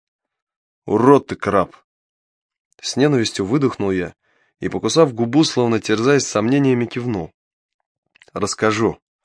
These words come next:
Всё равно ты уберёшься из Кельма, но только тебе одному". "Ну-ну, стражник,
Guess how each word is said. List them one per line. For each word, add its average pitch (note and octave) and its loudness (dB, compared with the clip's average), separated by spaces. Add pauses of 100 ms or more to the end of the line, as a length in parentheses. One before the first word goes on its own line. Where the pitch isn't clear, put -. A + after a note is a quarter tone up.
(720)
Всё - -2
равно B2 6
ты C3+ 2
уберёшься A2+ 2
из F#2+ -4
Кельма, E2+ -2 (360)
но G2+ -2
только C#3+ 2
тебе G#2+ 2
одному". G#2 -2 (1040)
"Ну-ну, A#2 4
стражник, G2+ -2